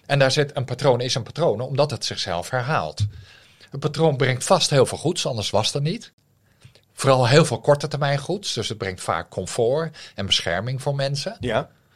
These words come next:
Speaker 1: Eh, en het leidt tot, in ieder geval tot voldoende dat, dat mensen niet helemaal erin vastlopen. Dus prima.
Speaker 2: Ja, het is een patroon omdat het een patroon, maar ik, wat ik daar interessant vind, ik,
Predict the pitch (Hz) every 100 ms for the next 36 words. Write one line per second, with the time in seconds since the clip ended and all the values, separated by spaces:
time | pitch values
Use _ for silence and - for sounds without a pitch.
0 | _ _ _ _ _ _ - 95 90 82
1 | 82 87 127 107 117 117 113 123 131 127
2 | - - 113 - 110 113 143 104 95 98
3 | - 104 - 101 - 98 87 90 87 110
4 | 147 143 139 135 - 131 147 147 135 -
5 | 117 110 104 110 139 160 170 143 175 196
6 | 165 147 139 131 139 165 160 185 180 165
7 | 175 165 160 143 196 165 147 147